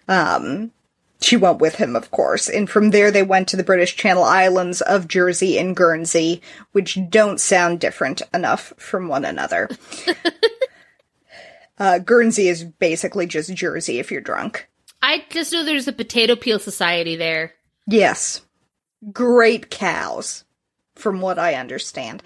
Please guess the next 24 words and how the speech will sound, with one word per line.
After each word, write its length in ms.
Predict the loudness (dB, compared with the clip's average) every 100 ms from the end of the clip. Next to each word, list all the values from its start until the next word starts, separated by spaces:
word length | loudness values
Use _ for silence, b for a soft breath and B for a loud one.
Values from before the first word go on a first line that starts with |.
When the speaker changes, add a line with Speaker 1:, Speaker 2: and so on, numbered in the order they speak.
| B B B B
Speaker 1:
While 340 | 0 2 4 2 2
in 80 | 2
exile, 480 | 2 2 2 4
Victor 360 | 2 -2 0 0
wrote 200 | 4 2
a 40 |
bunch 240 | 2 0 -2
of 80 | -6
slam 340 | -2 0 0
poetry 540 | 2 4 4 4 2 2
and 100 | 2
critical 400 | 2 2 2 4
novels 480 | 4 4 0 -4
about 220 | 0 0 0
Napoleon 500 | -2 -2 0 -2 -2
the 100 | -2
Third, 460 | 2 4 4 2 B B B
talking 360 | 2 4 4 4
about 240 | 6 6
how 140 | 6 6
much 240 | 4 4
that 220 | 4 2
dude 220 | 2 -2 -2
sucked, 560 | -2 -2 -4 -10 -14